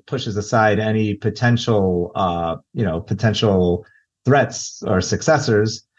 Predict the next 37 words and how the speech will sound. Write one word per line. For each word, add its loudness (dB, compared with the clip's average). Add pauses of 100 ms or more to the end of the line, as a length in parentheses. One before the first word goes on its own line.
(180)
uh, 0
meaning 4
that -4
there's 0
not 0
as -2
many -4
capable -2
leaders 0
within -2
the 0
Palestinian -2
Authority. -2 (340)
So 0
this 0
would 2
be 2
the 2
opportunity -4
for -4
them -2
to -8
step -2
up 2
into -2
this 0
vacuum -4
and 0
to, 2
uh, -2
push -2
the -2
Palestinians 0
towards -2
statehood 2
and 0
towards, -2